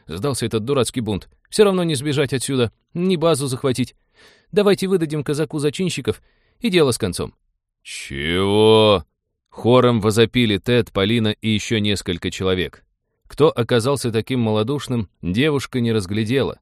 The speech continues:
но не сомневалась, это всё тот же щуплый мужичок. "Никого мы выдавать не будем",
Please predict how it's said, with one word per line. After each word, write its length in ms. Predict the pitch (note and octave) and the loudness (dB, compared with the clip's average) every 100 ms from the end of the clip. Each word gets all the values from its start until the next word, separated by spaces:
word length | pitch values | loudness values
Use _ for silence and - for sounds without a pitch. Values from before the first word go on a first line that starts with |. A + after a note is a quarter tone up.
| _ | _
но 180 | E2+ A#2 | -2 0
не 100 | B2 | 0
сомневалась, 760 | - B2 B2 C#3 A#2 - - _ | -2 -2 0 0 0 -2 -12 _
это 300 | E2+ F#2 F#2+ | -2 0 0
всё 220 | - G2 | -2 -6
тот 240 | - A#2 F2 | -2 -2 -2
же 120 | F2+ | -4
щуплый 380 | - A2+ F#2 F2+ | -4 -4 -4 -4
мужичок. 600 | F2+ F2+ - F#2+ - _ _ _ _ _ _ _ _ - | -4 -4 -6 -6 -8 _ _ _ _ _ _ _ _ -14
"Никого 560 | C2 D2 F2 F2+ G#2+ | -10 -2 0 2 2
мы 200 | A#2 A#2 - | 2 0 -2
выдавать 580 | F#2 A2+ G#2 D#2+ F2 D2 | -4 0 0 0 -6 -4
не 160 | G2+ | -2
будем", 460 | F2+ D#2+ C#2+ D2 C2 | -2 -4 -10 -12 -12